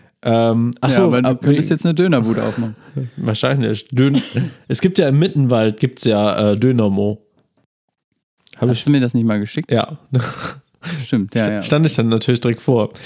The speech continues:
Speaker 2: Ja,
Speaker 1: Ja.
Speaker 2: stimmt. Hatten wir nicht in Bayern auch irgendeinen, einen Mo-Restaurant oder sowas mal gesehen, als wir da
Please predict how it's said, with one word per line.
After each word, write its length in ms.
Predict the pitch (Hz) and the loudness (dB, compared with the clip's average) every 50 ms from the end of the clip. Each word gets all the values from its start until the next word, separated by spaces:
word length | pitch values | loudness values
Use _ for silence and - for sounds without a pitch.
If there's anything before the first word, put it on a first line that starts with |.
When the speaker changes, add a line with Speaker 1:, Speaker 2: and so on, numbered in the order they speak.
| - - - - - - - _ - _ _ - _ _ _ - | -16 -16 -18 -18 -20 -20 -20 _ -20 _ _ -20 _ _ _ -4
Speaker 2:
Ja, 200 | 135 127 117 - - - | -2 -2 -2 -2 -2 -2
Speaker 1:
Ja. 120 | 117 110 | -2 -2
Speaker 2:
stimmt. 260 | - - 127 110 - 123 | -2 -4 -6 -6 -4 -4
Hatten 140 | 135 151 165 | -4 -2 0
wir 80 | 175 170 | 0 2
nicht 120 | 151 131 135 | 2 2 0
in 100 | 120 104 | 0 2
Bayern 340 | - 123 151 165 147 110 | 2 2 2 2 2 2
auch 180 | 98 120 160 170 | 2 2 0 0
irgendeinen, 520 | - 190 196 202 196 190 190 185 180 170 - - - | -2 -2 0 0 0 2 0 0 0 -2 -6 -8 -4
einen 260 | 175 160 156 160 160 | -2 -2 0 0 0
Mo-Restaurant 920 | 160 160 165 170 170 170 170 - - 156 160 - - 160 156 160 160 165 160 | 0 0 0 0 -2 -4 -4 -6 -6 -6 -6 -4 -6 -6 -4 -4 -2 -2 -2
oder 160 | 160 160 156 | -2 -4 -4
sowas 280 | 156 160 160 160 - - | -4 -4 -4 -6 -4 -4
mal 140 | 165 160 | -4 -2
gesehen, 380 | 156 156 156 156 160 165 170 165 | -2 -4 -4 -4 -4 -4 -2 -4
als 160 | 160 147 - | -4 -4 -4
wir 60 | 147 | -4
da 180 | 143 147 143 143 | -4 -2 -2 -2